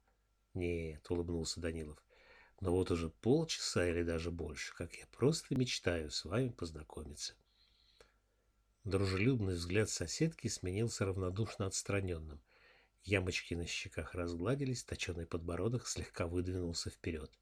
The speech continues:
Девушка немного помедлила с ответом, явно раздумывая, осадить нахала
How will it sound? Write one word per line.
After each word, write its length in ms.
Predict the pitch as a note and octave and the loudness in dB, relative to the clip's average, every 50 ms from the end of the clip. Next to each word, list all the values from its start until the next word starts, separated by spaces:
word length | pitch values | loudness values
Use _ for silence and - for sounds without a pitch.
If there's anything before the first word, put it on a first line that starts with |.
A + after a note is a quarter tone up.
| _ _ _ _ - _ - - - - - - _ - _ | _ _ _ _ -20 _ -20 -20 -20 -20 -20 -20 _ -14 _
Девушка 460 | G#2 G#2 A#2+ B2 A#2+ - - - A2+ | 4 6 8 8 8 6 4 0 0
немного 400 | G#2 G#2 G#2 A2+ A#2 A2 G#2+ G#2+ | 2 2 4 4 4 4 4 2
помедлила 560 | - A2+ A2+ A#2 A2 G2 E2+ E2+ E2 E2 E2 | 2 4 4 6 6 6 4 2 0 -2 -2
с 160 | E2 - - F2 | -4 -4 -4 -4
ответом, 480 | E2 - - A2+ C3+ C3 - G#2 F#2 | -6 0 2 4 4 4 2 -2 0
явно 320 | F2+ G2 G2 G2 G2 G2 G2 | 2 0 0 2 2 2 2
раздумывая, 680 | G2 G2 G2 F#2+ F2+ F2+ D#2+ D#2 D2+ D2+ C#2 - - _ _ _ - - - - - - - _ _ | 2 2 0 0 -4 -4 -6 -6 -8 -10 -12 -14 -16 _ _ _ -20 -20 -20 -20 -20 -20 -20 _ _
осадить 480 | F#2+ - - G#2 G2+ A2 G#2 G#2 - | -2 2 4 4 4 4 2 0 0
нахала 520 | G2 F2+ - - - G2+ G2 F2+ F2+ G2 | -4 -4 -2 -2 -2 0 0 0 -2 -4